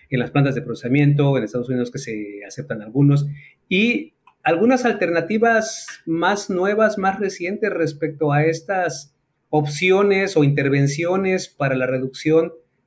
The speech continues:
de la salmonela en, en las plantas de procesamiento. ¿Tienes alguna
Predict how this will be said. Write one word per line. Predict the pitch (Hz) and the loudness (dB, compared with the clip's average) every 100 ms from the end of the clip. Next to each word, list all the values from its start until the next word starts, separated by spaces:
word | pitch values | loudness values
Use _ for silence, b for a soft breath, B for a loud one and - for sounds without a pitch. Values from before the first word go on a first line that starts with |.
| - | -4
de | 131 | 0
la | 131 | 0
salmonela | 127 131 135 139 160 170 170 170 | 0 -2 2 2 2 0 0 0
en, | 135 123 123 | -2 -2 -6
en | 123 117 117 | -10 -14 -14
las | 113 | -12
plantas | - 151 156 | 0 2 2
de | 147 | 0
procesamiento. | 131 - 131 147 156 196 220 233 233 _ _ _ _ | -2 -6 0 0 0 0 2 2 0 _ _ _ _
¿Tienes | - 170 180 170 | -8 -6 -4 -4
alguna | 165 151 160 165 156 | -2 0 -2 -2 -2